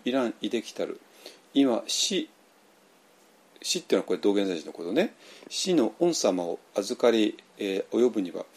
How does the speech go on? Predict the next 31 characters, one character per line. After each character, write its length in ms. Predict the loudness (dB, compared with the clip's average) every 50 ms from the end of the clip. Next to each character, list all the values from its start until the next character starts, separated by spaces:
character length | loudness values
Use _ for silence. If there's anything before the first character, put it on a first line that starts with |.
| -20 -20 -20 -20 _ _ _
一 100 | -6 -4
切 300 | -2 0 4 6 6 6
そ 160 | 6 2 -2
の 80 | -2 -2
支 120 | -2 -2
度 260 | -4 -4 -4 -4 -4 -4
な 140 | -2 -4
く、 140 | -4 -6 -8 -6 -2
た 120 | -2 0
だ 160 | 2 2 0
天 340 | 0 0 0 0 0 0 0 0 2
運 200 | 2 2 2 2
に 120 | 0 -2
任 300 | -2 -2 -4 -4 -6 -8
す 60 | -8
と。 120 | -10 -12 -14 -14 _ _ -20 -20 -20 -20 -20 -20 -20 -20 -20 -20 _ _ _
も 140 | -6 -4 -2
し 320 | 0 2 4 2 2 2 2
誠 400 | 0 0 0 0 0 0 2 2
に 80 | 2
格 280 | 0 -2 -2 0 0 2
の 120 | 2 2
ご 160 | 4 2 2 2
と 120 | 2 -2
く 120 | -2 -2
な 140 | -2 -2 -2
ら 80 | -2 -2
ば、 180 | -2 -2 -4 -4 0
誤 120 | 2 2 2
字 140 | 2 2 0
の 160 | 0 -2